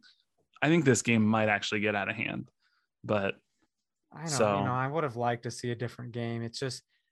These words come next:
Speaker 2: it felt weird from the get-go. It was just like, "R S L's really coming." And, uh, it's just a
Speaker 1: Mm-hmm.
Speaker 2: matter of time. And, okay, we got a one-goal lead, and I, that's not enough. Like, you're gonna have to score three goals here to win this game. It just feels like a three-goal <laughs> game,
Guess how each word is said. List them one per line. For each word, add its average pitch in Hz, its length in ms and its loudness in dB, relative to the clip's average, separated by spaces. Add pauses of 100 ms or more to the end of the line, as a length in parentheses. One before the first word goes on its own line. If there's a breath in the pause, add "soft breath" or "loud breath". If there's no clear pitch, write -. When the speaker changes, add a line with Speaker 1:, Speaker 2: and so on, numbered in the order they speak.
Speaker 2:
it 151 160 -2
felt 165 240 2
weird 135 300 2
from 127 140 -4
the 120 80 -6
get-go. 120 580 -2
It 131 100 -6
was 120 140 -4
just 123 240 -4
like, 117 320 -2 (240)
"R 143 220 -6
S 175 160 -6
L's 147 220 -4 (120)
really 120 380 -2
coming." 110 500 -6 (240)
And, 113 380 -6
uh, 110 240 -6
it's 113 100 -8
just 113 160 -2
a 117 60 2
Speaker 1:
Mm-hmm. 120 80 -2
Speaker 2:
matter 110 220 -4
of - 120 -16
time. 170 480 0
And, 131 320 -6
okay, 131 320 -2
we 123 100 -2
got 117 140 0
a 113 40 -2
one-goal 117 480 -4
lead, 151 340 -4
and 127 80 -4
I, 117 120 -6 (560 soft breath)
that's - 160 -14
not 117 160 -2
enough. 147 440 0
Like, 120 160 -4
you're 127 120 -4
gonna 135 200 -2
have 131 180 -2
to 127 80 -10
score 123 320 -4
three 127 260 -4
goals 151 320 0
here 127 160 -2
to 120 80 -4
win 123 200 -4
this 117 160 -8
game. 156 320 0
It 113 100 -8
just 127 200 -10
feels 147 280 -4
like 123 140 -4
a 117 40 -8
three-goal 127 520 -2
<laughs> 135 180 -2
game, 131 320 -4